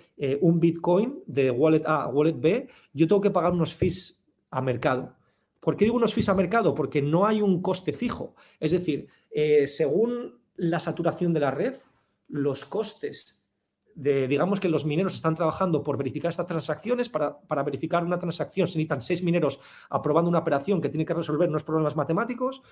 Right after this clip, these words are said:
¿no? Para poder firmar esta operación en la red. Eh, digamos que cada vez que se firma esta, esta operación, eh, tú cobras los fees de la transacción, ¿no? O sea, esos fees se reparten entre esas máquinas o entre ese pool. Por eso ahora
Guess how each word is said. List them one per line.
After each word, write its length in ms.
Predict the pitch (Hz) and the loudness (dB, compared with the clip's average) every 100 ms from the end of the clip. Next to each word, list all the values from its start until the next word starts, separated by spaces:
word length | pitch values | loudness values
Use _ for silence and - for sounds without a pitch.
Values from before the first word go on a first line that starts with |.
| - _ | -20 _
¿no? 220 | 147 175 | -2 0
Para 240 | - 131 123 | 0 -2 0
poder 280 | 131 139 143 | 0 2 0
firmar 280 | 165 151 | 0 0
esta 160 | 143 143 | -2 -2
operación 320 | 135 131 151 | -4 -4 -2
en 80 | 143 | -2
la 80 | 143 | 0
red. 200 | 214 254 - _ - - _ - | -2 -6 -12 _ -20 -20 _ -6
Eh, 280 | 151 139 - | -4 -4 -6
digamos 640 | 143 156 226 247 - _ _ _ _ _ _ _ - - | -6 -4 -4 -8 -12 _ _ _ _ _ _ _ -20 -8
que 140 | 175 | -4
cada 180 | 160 151 | 0 2
vez 140 | 190 | 2
que 100 | 196 | 0
se 140 | 202 165 | -4 -2
firma 600 | - 214 160 127 - - | 0 2 2 -2 -6 -12
esta, 440 | - - 165 151 151 | -10 -4 0 0 0
esta 200 | 165 170 | -4 -6
operación, 560 | 170 208 208 262 302 311 - _ _ - | -4 -6 -4 -4 -6 -10 -20 _ _ -2
eh, 460 | 147 143 143 - | 2 4 4 2
tú 120 | - 180 | -2 2
cobras 340 | 196 202 208 | 2 2 0
los 180 | 165 - | -2 -2
fees 160 | 185 | -2
de 80 | 170 | 0
la 80 | 160 | -2
transacción, 600 | 156 127 127 - 160 139 | -2 -8 -10 -10 -10 -10
¿no? 160 | 165 - | -12 -14
O 40 | |
sea, 140 | - - | -10 -10
esos 240 | 123 165 - | -8 -10 -6
fees 280 | 262 - - | -6 -6 -8
se 160 | 151 | -8
reparten 340 | 127 139 135 147 | -8 -8 -6 -6
entre 180 | 120 | -8
esas 220 | 135 185 190 | -10 -8 -6
máquinas 380 | 247 247 262 | -6 -6 -6
o 60 | 156 | -6
entre 180 | 127 143 | -2 -2
ese 280 | 139 156 - _ | -2 -4 -6 _
pool. 320 | 202 254 302 - - _ | 0 2 0 -4 -20 _
Por 100 | - | -10
eso 120 | 135 | 0
ahora 280 | 156 147 - | 2 2 -2